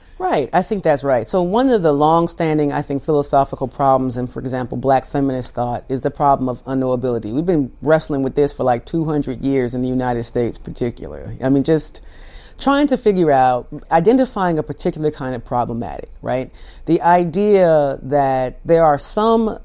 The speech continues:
propositions, for example, that we just don't know, and then there are some that are unknowable.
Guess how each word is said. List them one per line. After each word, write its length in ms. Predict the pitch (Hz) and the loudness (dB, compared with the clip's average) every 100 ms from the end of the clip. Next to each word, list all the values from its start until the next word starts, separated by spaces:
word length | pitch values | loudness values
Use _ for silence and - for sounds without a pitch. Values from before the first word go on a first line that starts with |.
| - - | -18 -8
propositions, 760 | 160 151 147 127 147 - 123 120 | 0 0 0 -2 -4 -4 -6 -6
for 200 | 127 123 | -4 -4
example, 680 | 123 117 110 - 90 78 - - - - - | -4 -8 -10 -10 -12 -14 -16 -18 -18 -16 2
that 260 | 160 156 | 4 4
we 680 | 151 156 151 143 139 127 - - - | 2 0 2 0 -2 -6 -12 -16 -10
just 380 | 131 165 135 127 | 0 2 2 0
don't 280 | 160 214 247 | 2 2 2
know, 360 | 254 262 269 - - | 2 0 -4 -12 -6
and 140 | 156 175 | 0 2
then 160 | 202 | 2
there 120 | 190 | 2
are 100 | 170 | 0
some 320 | 156 170 160 147 | 0 -2 -2 0
that 120 | 139 | 0
are 100 | 135 | 0
unknowable. 800 | 147 143 139 131 117 - 90 - | -2 0 0 0 -2 -4 -12 -14